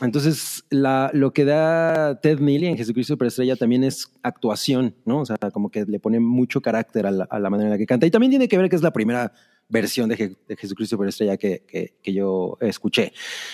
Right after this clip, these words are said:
Y no he visto la de Beto Cuevas, pero a mí,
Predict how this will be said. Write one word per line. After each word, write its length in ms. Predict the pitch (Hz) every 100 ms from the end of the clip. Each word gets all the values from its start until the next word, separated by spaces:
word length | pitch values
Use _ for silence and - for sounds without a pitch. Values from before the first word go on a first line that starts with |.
| - -
Y 280 | 160 156 156
no 200 | 170 170
he 80 |
visto 180 | 165 -
la 80 | 151
de 100 | 123
Beto 200 | 127 139
Cuevas, 420 | 175 180 190 - -
pero 340 | 165 160 160
a 120 | 165
mí, 120 | 175